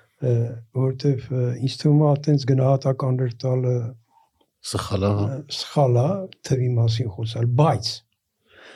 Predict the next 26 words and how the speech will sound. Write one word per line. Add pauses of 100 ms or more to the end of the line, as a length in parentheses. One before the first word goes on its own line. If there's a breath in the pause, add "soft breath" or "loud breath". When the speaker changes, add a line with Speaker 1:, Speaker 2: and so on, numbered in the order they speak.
(160 loud breath)
Speaker 1:
բայց
պետք
է
խոսալ (100)
անվտանգության
մասին (400)
և
ազգային
անվտանգության
մասին, (420 soft breath)
որ
խոշոր
երկրաշարժը
դա (280)
մեծ
աղետ
է
լինելու։ (480 loud breath)
Դրա
համար
դրա
դեմ
պետք
է
պայքարել։ (640)
Speaker 2:
Ինչպես։